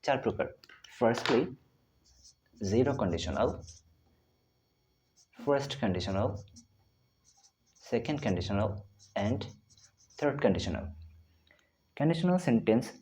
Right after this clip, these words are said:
চার প্রকার, জিরো কন্ডিশনাল, ফার্স্ট কন্ডিশনাল,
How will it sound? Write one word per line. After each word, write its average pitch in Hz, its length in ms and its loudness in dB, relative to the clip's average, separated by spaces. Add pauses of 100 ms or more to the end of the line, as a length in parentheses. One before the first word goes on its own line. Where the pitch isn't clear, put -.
(100)
চার 147 160 2
প্রকার, 131 440 0 (480)
জিরো 92 240 2
কন্ডিশনাল, 135 480 0 (380)
ফার্স্ট 104 280 0
কন্ডিশনাল, 143 520 -2